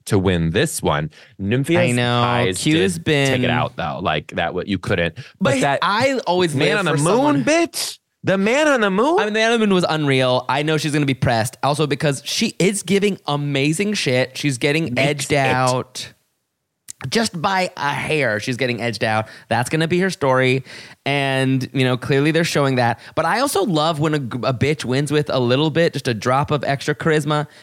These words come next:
Speaker 2: And of course, Saphira won when she gave a little bit more in that lip sync than Q did, unfortunately.
Speaker 1: Uh-huh.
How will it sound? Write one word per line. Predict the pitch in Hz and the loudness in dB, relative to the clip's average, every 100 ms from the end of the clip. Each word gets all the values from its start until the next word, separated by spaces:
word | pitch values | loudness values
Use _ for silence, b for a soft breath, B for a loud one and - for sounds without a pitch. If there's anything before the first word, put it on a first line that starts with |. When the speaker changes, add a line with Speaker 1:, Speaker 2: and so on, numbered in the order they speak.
| B | B
Speaker 2:
And | 175 185 | -2 0
of | 165 | -2
course, | - 185 170 165 | -4 0 0 -2
Saphira | 165 - 139 131 123 | -6 -2 0 2 0
won | 123 123 120 117 117 - | 0 0 0 -4 -6 -4
when | 117 110 107 107 | -2 -2 -2 -6
she | - 123 | -8 -4
gave | 113 110 101 113 | 0 0 -2 -4
a | |
little | 117 113 107 | -2 0 0
bit | 110 | -2
more | 110 104 | -2 -2
in | 107 | -2
that | 101 | -4
lip | 107 98 | -4 -4
sync | - 98 | -4 -4
than | 101 95 | -4 -6
Q | - 90 - | -6 -6 -6
did, | 50 50 - - _ - | -8 -10 -14 -20 _ -6
unfortunately. | 110 101 87 - - - - - - _ _ B B B B | -4 -4 -6 -8 -10 -10 -10 -12 -16 _ _ B B B B
Speaker 1:
Uh-huh. | 120 117 123 117 | -2 0 0 0